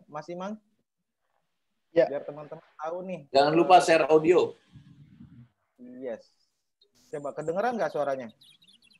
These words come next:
Speaker 2: Kedengaran.
Speaker 1: Kedengaran, oke.
Speaker 2: Ini
Speaker 3: Enggak,
Speaker 2: nggak?
Speaker 3: nggak kedengeran. Di stop dulu share-nya with video. Om Robert.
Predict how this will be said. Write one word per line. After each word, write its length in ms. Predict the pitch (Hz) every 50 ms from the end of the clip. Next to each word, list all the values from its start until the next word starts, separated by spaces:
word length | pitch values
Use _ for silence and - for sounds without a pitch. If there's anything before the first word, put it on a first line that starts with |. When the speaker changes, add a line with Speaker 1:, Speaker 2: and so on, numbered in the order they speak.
| _ _ _ _ _ _ _ _ _ _ _ _ _ _ _ _ _ _ _ _ _ _ _ _ _ _ _ _ _ _ _ _ _ _ _ _
Speaker 2:
Kedengaran. 360 | - 139 147 143 131 113 - - - - _ _ _ _ _ _ _ _ _ _ _ _ _ _ _ _ _
Speaker 1:
Kedengaran, 460 | - 113 120 123 131 127 123 117 107 101 -
oke. 260 | 95 90 _ _ 95 90 78 - _ _ _ _ _ 127 _ _ _ _ _ _ _ _ _ _ - - _ _ _ _ _ _ _ _
Speaker 2:
Ini 40 | 131
Speaker 3:
Enggak, 60 | 147
Speaker 2:
nggak? 140 | 180 190 196 -
Speaker 3:
nggak 140 | 175 160 147
kedengeran. 380 | 156 156 156 165 190 214 - - - - _ _ _ _ _ _ _ _ _ _ _ _ _ _ _ _ _ _ _ _ _ _ _ _ _ _ _ _ _ _ _ _ _ _ _ _ _ _ _ _ _ _ _ _ _ 523 _ _ _ _ _ _ _ _ _ _ _ _ _ _ _ _ _ -
Di 160 | 98 117 139
stop 480 | 139 - - - - - - 160 160 156
dulu 480 | 151 156 156 165 180 196 190 - - - -
share-nya 640 | - - - 143 139 139 151 170 175 185 180 160 - - _ _ _ _
with 160 | - 143 139
video. 540 | 135 - 135 131 139 156 151 139 139 120 113 - _ _ _ _ _ _ _ _ _ _ _ _ _ _ _ _ _ _ _ _ _ _ _ _ _ _
Om 120 | - 113 120
Robert. 360 | 123 123 120 117 113 110 -